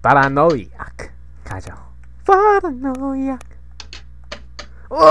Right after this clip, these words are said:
잠깐만, 스타트 눌렀어. 데이터 십이. 호! 잠깐만, 생각해보니까 여기는, 아!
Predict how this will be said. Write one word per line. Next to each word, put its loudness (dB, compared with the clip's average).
잠깐만, -10
스타트 -10
눌렀어. -10
데이터 -8
십이. -16
호! 2
잠깐만, -8
생각해보니까 -8
여기는, -6
아! 6